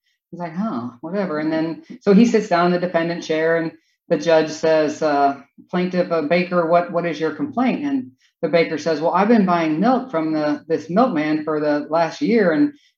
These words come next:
every day I pay for a pound, but I've been measuring and I'm not really getting a pound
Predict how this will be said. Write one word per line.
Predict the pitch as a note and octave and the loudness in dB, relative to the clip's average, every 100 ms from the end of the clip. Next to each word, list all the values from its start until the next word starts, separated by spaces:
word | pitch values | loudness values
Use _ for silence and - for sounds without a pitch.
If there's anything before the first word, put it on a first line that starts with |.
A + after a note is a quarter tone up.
| - | -2
every | F3+ F#3+ | 2 2
day | F#3 F3+ | 2 2
I | E3+ | 2
pay | F3+ F3+ | 0 -2
for | F3 D#3 | 0 -2
a | C#3+ | -2
pound, | F#3 B3 E3+ E3 | -2 0 0 -2
but | D3+ D3 - | -2 -4 -6
I've | D#3 | -6
been | D#3+ D3+ | -4 0
measuring | E3+ G#3 E3 D#3 | 0 0 0 0
and | D3+ | 0
I'm | D#3 | 0
not | F3 F#3 | 0 0
really | F#3+ F#3+ | -2 -2
getting | F3 G#3 C#3+ | -2 -2 -2
a | B2 | -6
pound | B2+ A#2+ A#2+ | -6 -6 -8